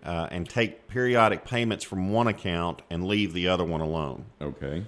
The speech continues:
Speaker 1: So if you, if you're looking at it from that, and let's say that you've got four hundred thousand and you wanna take a hundred thousand of it and segregate it so that you can take payments for five years,
Speaker 2: Mm-hmm.
Speaker 1: uh, then you can do that and then leave the other three hundred thousand alone,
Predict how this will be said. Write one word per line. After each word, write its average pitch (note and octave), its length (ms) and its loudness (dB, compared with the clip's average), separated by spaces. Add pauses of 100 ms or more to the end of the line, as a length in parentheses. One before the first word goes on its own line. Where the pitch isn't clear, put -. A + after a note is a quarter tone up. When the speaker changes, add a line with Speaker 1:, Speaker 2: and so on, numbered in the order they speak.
(300)
Speaker 1:
So F#2 220 0
if E2+ 120 -2
you, F#2+ 240 0
if F2 200 -4
you're G2 80 0
looking G#2+ 260 2
at F#2+ 160 4
it - 80 -6
from F#2 140 -2
that, F#2 140 0
and F2+ 140 -4
let's F#2+ 180 0
say G2+ 140 4
that E2+ 80 0
you've D#2+ 200 -4
got F2+ 180 0
four G#2+ 220 0
hundred G2 240 2
thousand G#2 460 6
and F2 120 0
you F2+ 80 -2
wanna F#2 240 0
take F#2 420 0
a E2+ 60 -2
hundred C3 320 0
thousand F2+ 380 2
of F2 160 2
it - 80 -4
and D#2+ 100 -6
segregate F2+ 580 2
it - 160 -4
so E2 140 -2
that C#2 100 -4
you E2 120 -4
can E2+ 120 -6
take F2 220 -2 (300)
payments G#2+ 380 0
for G#2+ 120 -6
five G#2+ 340 6
years, B2 300 -2
Speaker 2:
Mm-hmm. G#2 540 0 (280)
Speaker 1:
uh, F#2 420 4
then F#2+ 200 0
you G2 80 2
can F#2 160 -2
do G#2 180 2
that F2+ 220 4
and F2+ 80 -4
then F2 180 0
leave F#2 220 2
the E2+ 160 0
other G#2+ 220 4
three F#2+ 240 0
hundred E2 240 -2
thousand D#2+ 340 2
alone, D#2 560 0